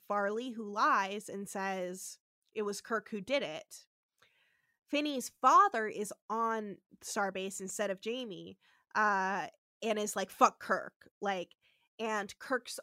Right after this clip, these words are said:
only hope is to get this father and son team, lawyer team,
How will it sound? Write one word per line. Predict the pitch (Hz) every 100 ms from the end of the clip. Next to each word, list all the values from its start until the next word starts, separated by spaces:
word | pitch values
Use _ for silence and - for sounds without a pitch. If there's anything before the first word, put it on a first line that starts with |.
| -
only | 262 262 254 226
hope | 202 302 370 247 - _ _ -
is | 220 220 214 -
to | - 233 220 208
get | 214 214
this | 208 -
father | - 277 320 320 269
and | 226 196
son | - - 285 302 277 240
team, | - - 175 117 143
lawyer | 185 202 190 180
team, | 185 - 180 139 57